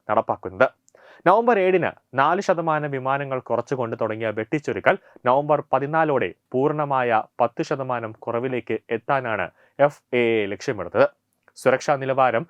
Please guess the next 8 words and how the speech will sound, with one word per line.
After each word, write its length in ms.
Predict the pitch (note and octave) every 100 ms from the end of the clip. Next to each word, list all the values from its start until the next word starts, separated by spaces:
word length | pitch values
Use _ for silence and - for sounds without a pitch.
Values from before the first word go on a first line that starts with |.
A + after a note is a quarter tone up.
| _ -
നിലനിർത്താൻ 540 | B2 C3 C#3+ B2 G#2 C#3+ -
ഈ 80 | A#2+ C3+
നടപടികൾ 500 | B2+ A#2+ C#3 B2 A#2+ -
അനിവാര്യമാണെന്നാണ് 920 | G#2+ A#2+ C3+ D3 C#3 A#2 A#2+ A#2 G2 E2+ G#2
അധികൃതർ 460 | G#2 A#2+ A#2+ G2+ - -
അറിയിച്ചത്. 400 | F#2+ F#2+ G#2 C3 _ - -
യാത്രാ 320 | E3+ F3+ A#3+
തടസ്സങ്ങൾ 520 | A#3+ G#3 G3+ F#3+ F3+